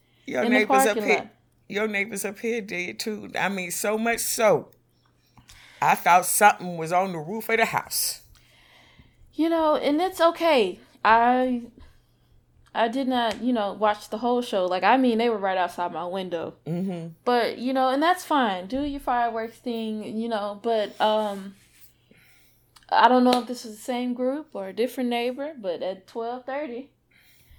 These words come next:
Speaker 2: they came back outside and popped off some more fireworks for another hour.
Speaker 1: <laughs> They had to take a break. <laughs>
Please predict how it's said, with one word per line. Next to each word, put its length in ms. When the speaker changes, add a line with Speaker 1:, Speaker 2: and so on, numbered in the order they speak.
Speaker 2:
they 140
came 260
back 220
outside 560
and 120
popped 260
off 140
some 160
more 200
fireworks 480
for 160
another 260
hour. 500
Speaker 1:
<laughs> 920
They 200
had 220
to 60
take 180
a 60
break. 480
<laughs> 80